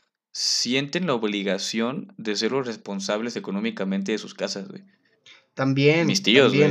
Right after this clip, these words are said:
Speaker 1: güey.
Speaker 2: eso es a lo que voy, se están encasillando al hombre de, "Oye, tú tienes que proveer, ¿qué pedo?
Speaker 1: Sí,
Speaker 2: Lo estás haciendo
Speaker 1: y,
Speaker 2: mal".
Speaker 1: y pega feo, güey, cuando no puedes
Speaker 2: Sí,
Speaker 1: hacerlo.
Speaker 2: es que,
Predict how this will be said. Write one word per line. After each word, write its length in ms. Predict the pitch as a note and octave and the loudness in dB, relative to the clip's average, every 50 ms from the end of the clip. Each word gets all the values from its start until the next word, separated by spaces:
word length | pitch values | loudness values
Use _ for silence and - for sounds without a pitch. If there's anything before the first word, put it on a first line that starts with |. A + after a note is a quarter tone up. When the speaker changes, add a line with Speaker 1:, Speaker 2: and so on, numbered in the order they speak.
| C3+ - | 2 0
Speaker 1:
güey. 0 | - | -2
Speaker 2:
eso 220 | C#3+ C#3+ C#3+ D#3 | -2 -2 -2 -2
es 100 | D#3+ D3+ | -2 0
a 60 | D#3 C3+ | 0 0
lo 160 | C3+ B2+ B2+ | 0 -2 -4
que 80 | - | -6
voy, 340 | B2+ B2+ C#3+ D#3+ E3+ D#3 C3+ | -6 0 4 4 4 4 2
se 140 | - - - | -2 -6 -8
están 260 | - - C3+ C3 C#3+ | -8 -6 -4 -2 -2
encasillando 760 | D#3+ E3 E3 - E3+ E3+ - D#3+ D3 C#3+ C#3+ C#3+ D3 D#3+ D#3+ | -2 -2 -2 -2 -2 -2 -2 -4 -2 -2 0 0 2 2 2
al 120 | D#3+ D#3 D3 | 2 2 2
hombre 300 | D3 D3 D3 D#3+ E3+ E3 | 2 2 2 0 0 0
de, 140 | D#3 C3+ B2+ | 2 2 4
"Oye, 240 | C#3+ E3 E3 D3 | 4 4 2 0
tú 420 | - - D#3+ E3 F#3+ G3+ G3+ G3 - | -2 0 2 2 2 2 0 -4 -2
tienes 320 | - F#3+ F#3 F#3+ G3 F#3+ - | 0 0 0 0 0 -4 -8
que 140 | - - | -12 -18
proveer, 640 | - - G#3 G3 E3+ D3 C#3+ D3 D#3+ F3+ E3 - - - _ _ _ _ _ _ _ _ _ _ _ _ _ - | -16 -8 -4 -2 0 2 4 4 6 6 4 4 0 -10 _ _ _ _ _ _ _ _ _ _ _ _ _ -12
¿qué 100 | E3+ E3+ | -12 -8
pedo? 420 | E3 - D#3 C#3+ B2+ A2+ - - - _ _ _ _ _ - | -2 0 2 2 2 2 -2 -8 -18 _ _ _ _ _ -10
Speaker 1:
Sí, 380 | - G2 F#2 F#2+ G2+ A#2 C#3+ C#3+ | -6 -4 -2 0 2 2 2 2
Speaker 2:
Lo 40 | - | 0
estás 220 | - D#3 F3 F#3 | 2 4 6 6
haciendo 280 | F#3+ G3 F#3 F3+ F3+ E3+ | 6 6 4 4 2 2
Speaker 1:
y, 60 | E3 | 2
Speaker 2:
mal". 300 | D#3 C#3 B2 A#2 A#2+ - - | 2 2 0 -2 -6 -8 -6
Speaker 1:
y 120 | B2 G#2 | -4 -4
pega 320 | G2 - F#2+ G#2 A#2+ C3+ A#2+ | 0 2 4 6 8 6 6
feo, 380 | - - A2 A#2+ C#3+ C#3+ C3 | 4 4 4 6 6 6 6
güey, 160 | A#2 G#2 G2 G2 | 4 2 0 0
cuando 240 | G2 G2 G2 G#2 | -2 -2 -2 -2
no 160 | G2+ G#2 G2+ G2+ | -2 -4 -4 0
puedes 220 | A2 A2+ A#2 A2 | 2 4 4 4
Speaker 2:
Sí, 180 | A2 F#2+ C3 G2+ | 2 0 0 2
Speaker 1:
hacerlo. 300 | G#2 D3 C#3 A#2 G2+ G2+ | 2 2 2 0 -4 -6
Speaker 2:
es 260 | F#2 G2+ C3+ C#3+ D3 | -4 -4 -2 -2 -2
que, 140 | C#3+ - - | -4 -8 -16